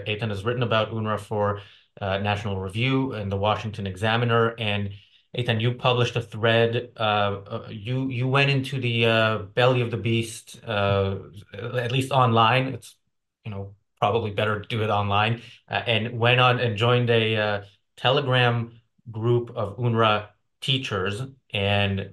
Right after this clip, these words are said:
you found some, uh, some interesting things there that, again, are not surprising to those of us, uh, who,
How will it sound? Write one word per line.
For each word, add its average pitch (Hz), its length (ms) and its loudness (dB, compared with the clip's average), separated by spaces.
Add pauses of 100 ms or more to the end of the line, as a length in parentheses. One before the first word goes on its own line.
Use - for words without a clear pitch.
(100)
you 98 500 -6
found 107 500 -2
some, 101 420 -2
uh, 98 200 0
some 117 220 -8
interesting 156 540 0
things 143 300 0
there 107 340 2
that, 113 280 -2 (360)
again, 131 240 -2
are 113 100 -4
not 139 360 0
surprising 135 580 2
to 104 80 -6
those 104 240 0
of 98 100 -4
us, 98 280 -4
uh, 101 260 -2
who, 98 300 -8